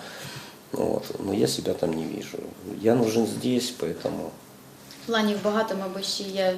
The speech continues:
Speaker 2: щоб щось влаштувати, якісь ідеї нові для створення.
Speaker 1: Планы есть, да, очень грандиозные планы. Ну, э, самое первое, чем бы хотелось поделиться, это тем, что мы действительно сюда приехали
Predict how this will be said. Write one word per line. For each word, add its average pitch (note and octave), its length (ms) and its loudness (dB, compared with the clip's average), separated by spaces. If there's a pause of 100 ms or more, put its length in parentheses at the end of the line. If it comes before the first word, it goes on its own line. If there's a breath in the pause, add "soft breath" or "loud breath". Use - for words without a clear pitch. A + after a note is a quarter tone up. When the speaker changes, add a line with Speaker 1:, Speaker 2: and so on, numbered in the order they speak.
(160)
Speaker 2:
щоб - 260 -6 (800)
щось - 340 2
влаштувати, F#3 600 4
якісь E3 420 -2
ідеї F#3 460 4
нові E3+ 280 0
для F3+ 80 2
створення. F3 540 0 (1200 loud breath)
Speaker 1:
Планы G#2+ 540 8
есть, E2+ 180 0
да, D#2 320 6 (300)
очень - 320 4
грандиозные G#2+ 600 6
планы. F#2 400 8
Ну, F#2 580 8
э, - 20 2
самое A#2+ 420 8
первое, A2+ 640 10 (160)
чем - 220 0
бы - 80 0
хотелось F2+ 420 2
поделиться, F2+ 800 2 (800 loud breath)
это - 180 6
тем, G#2+ 240 6
что - 160 2
мы G2+ 140 8
действительно G#2 500 2
сюда F#2+ 300 2
приехали F#2 840 4